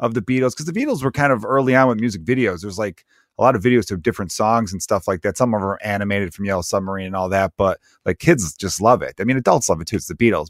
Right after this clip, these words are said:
but, um, it's, uh, it's, it's I'm, I'm glad that they're into music already and art, but I haven't really gotten them into go-, I haven't taken them to a concert or any events yet. I feel like you have to be of a certain age.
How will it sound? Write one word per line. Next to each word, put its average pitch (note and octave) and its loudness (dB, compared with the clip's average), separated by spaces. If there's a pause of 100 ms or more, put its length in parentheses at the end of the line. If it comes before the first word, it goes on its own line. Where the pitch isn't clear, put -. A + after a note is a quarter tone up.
but, G2+ 4
um, F2+ 2 (920)
it's, C#3+ 6
uh, C3+ 10
it's, - -6 (140)
it's - -12 (640)
I'm, B2+ 0 (160)
I'm D#3 4
glad F3 4
that C3+ 2
they're C3+ 6
into B2+ -2
music B2 2
already A#2+ 4
and G#2+ -6
art, G#2+ 2 (100)
but A2+ 2
I A2+ 4
haven't B2 0
really A2+ -2
gotten G#2+ 0
them G2+ -8
into A2 -6
go-, A2 -2
I F#2 -4
haven't A#2+ 2
taken A2 0
them G#2+ -2
to G2+ 2
a F#2+ -4
concert G#2+ -2
or G2 -2
any G2 -4
events F#2+ -4
yet. F2+ 0
I F#2+ -2
feel C#3+ 0
like B2+ 2
you A#2+ 2
have A#2+ -2
to B2+ -10
be B2 4
of G#2 4
a G2 -2
certain A2 0
age. F#2 -2